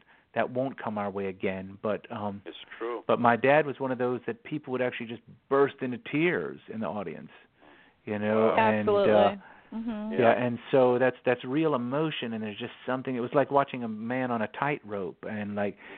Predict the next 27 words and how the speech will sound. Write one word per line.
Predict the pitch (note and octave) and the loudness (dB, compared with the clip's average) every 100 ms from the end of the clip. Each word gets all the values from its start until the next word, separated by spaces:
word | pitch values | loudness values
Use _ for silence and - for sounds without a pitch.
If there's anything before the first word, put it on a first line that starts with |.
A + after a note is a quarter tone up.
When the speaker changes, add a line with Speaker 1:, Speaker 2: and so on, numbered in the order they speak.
| - | -16
Speaker 1:
he | - A2+ | -8 2
makes | B2+ C#3 | 2 2
it | - - | -2 -2
through | A2+ | -2
the | G#2+ | -2
hardest, | G2 B2 C3+ B2+ - | 2 4 4 2 -4
hardest, | A#2+ B2 B2 A#2+ - | -4 -2 0 -2 -6
you | A2+ | -6
know, | A2+ A2 G#2+ - - - - _ | -4 -2 -4 -6 -20 -20 -20 _
tightrope | - C#3+ - G#2+ - | 0 2 2 0 0
walk | G#2+ G#2 G#2 - - | 2 2 0 -6 -4
to | A#2+ | 2
the | B2 | 4
other | B2+ A#2 C#3 | 2 -2 0
side, | B2+ A2 F#2+ F2+ | 0 0 -2 -6
and, | F2+ F2 - - - _ _ _ - | -10 -14 -18 -20 -20 _ _ _ -10
and | G2+ F#2+ | -8 -4
then | G#2+ G#2+ | -4 2
waves | A2 C#3 A#2+ | 4 4 2
at | G#2+ | -4
you, | G2+ G2 | -6 -8
and | F#2+ | -8
it's, | F#2+ | -8
it's | A#2 G#2+ A#2+ | -4 0 2
over, | A#2 | 2
and | G#2 | 0
the, | G#2 | -2